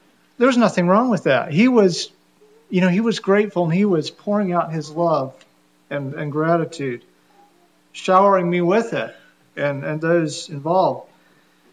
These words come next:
But I remember that feeling, you know, it, it, uh, he, he would make me an instant hero. If I took family to visit him or took, you know, supportive people,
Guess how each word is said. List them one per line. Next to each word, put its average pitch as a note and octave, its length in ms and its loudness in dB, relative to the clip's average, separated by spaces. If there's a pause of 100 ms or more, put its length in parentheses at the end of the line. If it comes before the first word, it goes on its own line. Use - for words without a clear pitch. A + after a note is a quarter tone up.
(1080)
But A3+ 100 2
I C4 40 6
remember C#4 280 6
that F3 200 2
feeling, A#3 440 4
you G3 80 4
know, G3 160 6
it, G3 380 0
it, F3+ 260 0
uh, D#3+ 360 4 (1600)
he, A3+ 280 2
he F3+ 100 2
would C4 120 4
make A3+ 200 2
me G3+ 80 4
an F3+ 80 2
instant F#3+ 320 0
hero. F3 400 2
If C3 100 -6
I F#3 60 2
took F#3 240 -4
family F3 380 -4
to E3 80 -4
visit F3+ 320 -6 (560)
him F#3+ 340 -2
or A2+ 320 -8 (160)
took, F#3 260 -6
you D#3+ 120 -6
know, D3+ 240 -8 (120)
supportive F3 600 -4
people, E3+ 480 -4